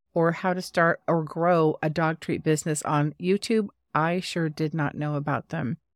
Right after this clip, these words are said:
So I'm excited to bring you content in this new form, in this new way.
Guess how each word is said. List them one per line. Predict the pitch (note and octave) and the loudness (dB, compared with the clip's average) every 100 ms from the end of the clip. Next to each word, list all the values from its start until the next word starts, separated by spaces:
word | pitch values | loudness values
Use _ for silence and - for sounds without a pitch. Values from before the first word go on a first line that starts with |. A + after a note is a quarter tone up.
| _ _ _ _ _ | _ _ _ _ _
So | - G3 - | 2 4 4
I'm | F3+ F3+ | 2 0
excited | - - G3+ G3+ G3+ | -4 0 2 2 0
to | G#3 | -2
bring | F#3+ F#3 | -2 0
you | F3+ F3+ | 0 -2
content | - F#3+ F3+ F3+ - - | -2 -2 0 -2 -4 -2
in | F#3 G3+ | 2 4
this | A3+ A#3+ - | 4 2 0
new | G3 F#3+ F#3+ | 0 0 -2
form, | - F#3 F3 F#3 G3+ - | -2 0 2 2 0 0
in | F#3 | 0
this | F#3+ G3+ - | 0 0 0
new | F3+ F3+ | 0 0
way. | E3 D#3 G3 D4 | 0 0 2 -2